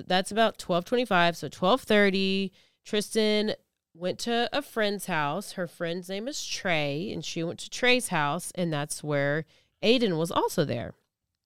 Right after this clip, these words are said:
So they go there, but then Tristan and Aiden leave around one A M. They leave Trey's house, and they just go on a walk. And there's surveillance cameras. There's, there's,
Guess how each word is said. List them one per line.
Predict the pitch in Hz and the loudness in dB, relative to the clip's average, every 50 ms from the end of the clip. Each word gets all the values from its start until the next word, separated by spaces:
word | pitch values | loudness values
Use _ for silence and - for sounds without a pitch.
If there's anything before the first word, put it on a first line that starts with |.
| _ _ _ _ _ _ | _ _ _ _ _ _
So | _ - - - - - - 143 139 | _ -20 -20 -20 -20 -14 -10 -10 -6
they | 135 156 175 | -2 -2 0
go | 202 262 262 | 2 4 6
there, | 247 247 233 226 226 226 220 - - - - - - - _ | 6 6 8 6 6 4 2 0 -6 -18 -20 -20 -20 -12 _
but | - 190 - | -4 -2 2
then | - 180 165 | 2 2 2
Tristan | 165 - - 214 220 - - 247 247 | 2 2 2 2 2 2 2 0 0
and | 240 - | 0 2
Aiden | - - 254 294 302 240 233 226 202 190 | 4 6 6 8 8 8 6 6 6 4
leave | 196 226 240 226 214 190 180 180 185 180 - - | 4 6 6 6 6 6 6 4 4 2 2 2
around | 175 175 160 160 147 147 160 151 139 131 | 2 4 4 4 4 2 2 -2 -2 -2
one | 131 139 143 139 143 | -2 0 0 0 2
A | 143 147 165 202 | 2 2 4 4
M. | 233 226 170 127 73 73 - 165 - _ _ _ _ _ _ _ _ _ _ _ _ _ _ _ _ _ - | 4 4 4 2 0 -4 -10 -14 -16 _ _ _ _ _ _ _ _ _ _ _ _ _ _ _ _ _ -4
They | 147 135 | -2 -2
leave | 131 143 160 202 220 | 0 2 2 2 0
Trey's | - - - 208 190 185 - | 0 0 2 2 2 4 4
house, | 196 180 180 190 - - | 4 4 4 4 2 0
and | - 160 147 | -2 -2 -2
they | 147 156 | -2 -2
just | 151 160 156 - - | -2 -2 -4 -4 -4
go | - 151 160 175 | -2 0 2 2
on | 180 180 | 2 0
a | 170 | 0
walk. | 156 143 117 92 - _ _ _ _ _ _ _ _ _ _ _ _ _ _ _ _ _ _ _ _ _ | -2 -2 -4 -6 -10 _ _ _ _ _ _ _ _ _ _ _ _ _ _ _ _ _ _ _ _ _
And | - 170 170 165 156 | 0 0 2 4 4
there's | 156 151 147 147 139 - | 4 4 4 2 0 -2
surveillance | - - 156 139 147 196 220 254 269 285 285 269 - - | -2 -2 -2 0 2 4 4 4 4 4 2 2 0 0
cameras. | - 285 262 254 254 254 254 226 - | 2 4 4 4 4 0 -2 -2 -2
There's, | - 185 170 165 165 156 - - - _ _ _ _ - | -2 -2 -2 -2 -2 -4 -8 -10 -12 _ _ _ _ -4
there's, | 185 180 175 170 165 160 156 - - - | 0 0 2 2 0 -2 -4 -8 -10 -14